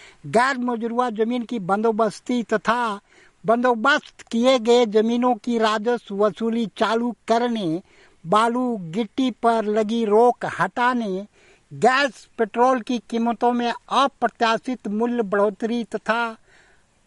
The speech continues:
अनेकों जन विरोधी नीतियों के खिलाफ धरना आहूत है। बतौर पर्यवेक्षक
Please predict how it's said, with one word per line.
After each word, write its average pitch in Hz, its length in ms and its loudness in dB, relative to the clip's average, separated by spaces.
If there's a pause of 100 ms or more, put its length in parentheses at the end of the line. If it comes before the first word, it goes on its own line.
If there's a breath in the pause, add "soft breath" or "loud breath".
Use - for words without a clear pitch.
(360)
अनेकों 254 600 2 (140)
जन 254 300 0
विरोधी 233 540 2
नीतियों 233 480 -2
के 233 180 -4
खिलाफ 226 560 0
धरना 202 520 -2 (180)
आहूत 190 420 0
है। 127 280 -8 (840 soft breath)
बतौर 262 520 0 (140)
पर्यवेक्षक 240 760 0